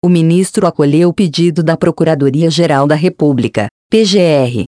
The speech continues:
e entendeu que o atentado pode ter ligação com os atos golpistas de oito de janeiro, que também são investigados pelo Supremo.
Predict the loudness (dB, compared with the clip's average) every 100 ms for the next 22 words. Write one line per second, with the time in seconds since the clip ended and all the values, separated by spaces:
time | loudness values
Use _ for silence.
0 | _ 0 2 2 0 0 0 0 0 0
1 | 0 0 0 0 0 0 0 0 0 -2
2 | 0 0 0 -2 -4 -2 -2 0 -2 0
3 | 0 0 -2 -4 0 0 0 -2 -2 0
4 | -2 0 0 0 0 -2 0 0 0 2
5 | 0 0 -2 -8 _ -4 0 0 2 0
6 | -2 -2 0 2 0 -2 -4 -2 0 0
7 | -4 -2 0 0 -2 -2 0 0 0 -2